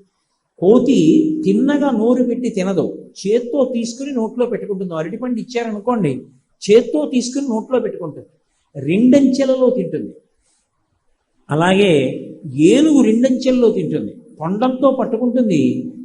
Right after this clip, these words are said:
ఎత్తి నోట్లో పెట్టుకుంటుంది. కుక్క ఉందనుకోండి, తిన్నగా వచ్చి నోటితో కలిగిపడిపోతుంది. ఉత్కృష్ట ప్రాణులు అంటారు మూడే, ఒకటి కోతి, రెండు ఏనుగు, మూడు మనుష్యుడు. మనుష్యుడు రెండంచెల్లో తింటాడు.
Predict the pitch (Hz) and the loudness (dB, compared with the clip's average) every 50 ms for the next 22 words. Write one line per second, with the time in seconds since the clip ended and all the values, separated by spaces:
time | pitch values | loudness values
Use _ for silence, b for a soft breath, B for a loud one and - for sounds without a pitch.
0 | - - 185 208 - - - 311 302 - - - 247 269 254 220 214 - 202 202 | -8 -2 0 0 0 2 4 4 4 4 4 2 2 0 0 0 0 -2 -2 -4
1 | 202 180 160 147 101 196 - - _ _ _ 220 - - - 302 320 294 285 285 | -4 -6 -6 -8 -10 -12 -14 -20 _ _ _ 0 0 0 0 2 2 4 4 4
2 | 277 269 277 277 269 262 220 202 185 - - 202 208 226 247 269 262 285 277 262 | 2 0 0 -2 0 0 0 -2 -2 -2 -2 0 0 2 2 2 2 2 0 0
3 | 254 269 285 269 254 247 254 269 262 262 233 233 247 247 262 254 254 233 220 - | 0 -2 0 0 0 0 0 -2 -2 -2 -2 -2 -2 -2 -2 -4 -6 -10 -12 -14
4 | 120 214 - _ _ _ _ _ _ _ _ _ 151 160 156 - - - 311 285 | -16 -20 -20 _ _ _ _ _ _ _ _ _ -12 -12 -12 -14 -6 -2 -2 0
5 | 262 285 - 294 277 294 - - 247 240 233 220 220 220 220 196 190 185 185 151 | 0 0 -2 -2 -4 -4 -2 -2 -2 -2 -2 -2 -4 -6 -6 -8 -8 -8 -6 -8
6 | 117 - - - 151 170 202 220 233 185 - - - - - - - - _ _ | -8 -8 -10 -10 -6 -4 2 2 4 2 2 0 -6 -10 -14 -18 -20 -20 _ _
7 | _ _ _ _ _ 151 151 208 190 220 160 135 160 175 208 220 180 - 285 320 | _ _ _ _ _ -8 -8 -6 -4 -4 -2 0 4 4 4 4 4 4 2 2
8 | - - - - - 147 175 185 190 185 175 160 165 185 208 220 233 220 240 302 | 0 0 -4 -6 -6 -4 -4 -2 0 0 2 2 2 2 2 0 0 0 2 0
9 | - - - 175 175 196 208 202 190 170 175 185 185 - - 185 160 127 113 98 | 0 0 -2 0 0 2 4 4 4 2 2 0 0 -2 -2 -2 -2 -2 -2 -4
10 | - - - 131 160 190 233 208 - - - 294 302 285 214 208 220 254 254 247 | -6 -10 -8 -4 -2 0 0 0 -2 -2 0 2 2 2 2 0 0 0 0 2
11 | - 254 247 233 233 208 - 185 170 160 165 170 139 117 | 0 0 0 0 -2 -2 -4 -6 -8 -4 -2 -2 -2 -2